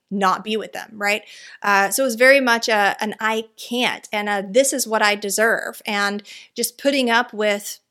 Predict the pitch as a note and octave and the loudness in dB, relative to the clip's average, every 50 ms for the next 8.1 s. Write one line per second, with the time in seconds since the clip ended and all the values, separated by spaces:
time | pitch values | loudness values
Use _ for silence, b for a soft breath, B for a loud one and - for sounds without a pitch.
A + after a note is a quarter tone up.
0 | _ _ _ _ _ - G3 F#3 F#3+ F#3+ A3 A3+ B3 B3 B3 A#3 A3 G#3+ G#3+ G3 | _ _ _ _ _ -18 -16 -10 -2 0 2 4 4 4 4 2 0 0 -2 -2
1 | F#3+ G#3 A3 A3+ A#3 A3 G#3 G3+ G3+ G#3 G#3+ A3 G#3 G#3 F3 F3+ - - B3+ B3+ | -2 0 0 0 0 0 -2 -4 -4 -4 -4 -4 -4 -4 -6 -6 -4 -2 0 2
2 | A#3 G#3 G3+ G3 G#3+ B B B B B B B B _ - G#3 - - A#3 A#3 | 2 2 0 -2 -6 B B B B B B B B _ -20 -6 -4 -4 -4 -4
3 | - - A#3 A3 A3 A3 A3 G#3+ G#3+ G#3+ - - - _ _ _ _ _ _ _ | -2 2 4 4 4 4 2 0 -2 -6 -6 -8 -10 _ _ _ _ _ _ _
4 | - A3 G#3+ A3 A3 A3 A3 A3+ A3 - - B3 A#3 A#3 A3 - - A3+ A3 A3 | -12 -10 -8 -6 -4 -4 -4 -4 -6 -4 -2 0 0 0 0 -2 -6 -8 -8 -6
5 | - A#3+ A3+ - - A#3+ A3+ A3 A3+ - - A#3+ A#3 A#3 B3 A3+ B3 C4 E4 D#4 | -4 -4 -4 -2 -2 -4 -4 -4 -6 -6 -4 -4 -4 -2 -4 -4 -2 -2 -2 -2
6 | F3+ - - - F#3+ F#3+ - A3 G#3+ A3 A3 A3 - A#3 - - A#3+ A#3 - G3 | -4 -6 -8 -8 -8 -8 -6 -6 -4 -4 -4 -4 -6 -6 -4 -6 -6 -6 -4 -4
7 | F#3+ G3+ A#3 A3+ A#3 A3 A3 A3 G#3+ - A3 G3 F#3+ G3 D4+ F#4+ - - - - | -4 -4 -4 -6 -8 -8 -6 -6 -6 -6 -6 -8 -6 -4 -4 -2 -4 -6 -8 -12
8 | - - | -16 -18